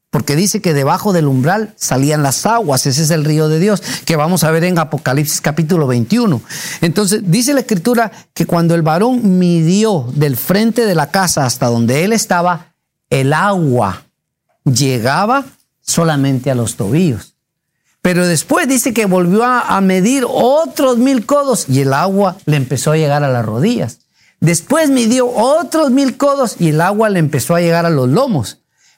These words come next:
Pero llegó una cuarta vez y midió, y el agua le llegó hasta los hombros. O sea que dice que ya no podía pasar al otro del ma-, del río si no era nadando.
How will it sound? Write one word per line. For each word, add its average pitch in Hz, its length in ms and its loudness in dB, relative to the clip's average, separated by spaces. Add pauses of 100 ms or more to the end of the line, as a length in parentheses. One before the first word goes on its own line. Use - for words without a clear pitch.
(140)
Pero 185 340 0
llegó 180 600 2
una 262 320 0
cuarta 240 400 0
vez 220 360 0
y 202 140 2
midió, 190 540 2
y 170 140 2
el 147 120 0
agua 196 320 0
le 165 200 0
llegó 131 280 0
hasta 156 220 -2
los 113 200 -2
hombros. 151 400 -2 (120)
O - 60 -8
sea 185 220 -2
que 160 140 -2
dice 190 320 0 (360)
que 156 180 0
ya 180 180 0
no 202 240 0
podía 208 800 0
pasar 196 400 -2
al 185 160 0
otro 190 340 0
del 139 280 0
ma-, 175 280 0
del 139 360 0
río 226 340 0
si 156 180 -2
no 143 120 2
era 139 160 -2
nadando. 127 500 0